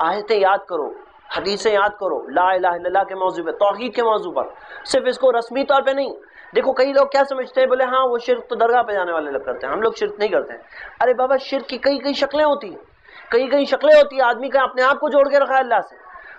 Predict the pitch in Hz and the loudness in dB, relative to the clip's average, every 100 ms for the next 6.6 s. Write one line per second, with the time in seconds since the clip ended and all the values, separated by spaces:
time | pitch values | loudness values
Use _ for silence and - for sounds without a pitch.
0 | - 226 247 277 302 262 311 294 285 277 | 2 4 4 4 4 4 4 6 6 4
1 | 240 - 220 214 220 220 190 151 120 - | -4 -2 2 2 2 0 2 -2 -2 -6
2 | 202 240 320 - 277 269 180 - _ - | -2 2 2 0 -4 -2 -4 -6 _ -20
3 | - - 240 262 269 247 262 240 262 254 | -16 -2 0 4 2 2 0 2 4 2
4 | 262 254 233 226 233 226 220 240 180 220 | -2 -4 -4 -2 -2 -2 -4 -4 -2 0
5 | 269 277 233 226 233 214 208 196 208 208 | 0 -2 -6 -4 -2 -2 -2 -2 2 0
6 | 208 196 190 196 233 | 2 -2 0 0 0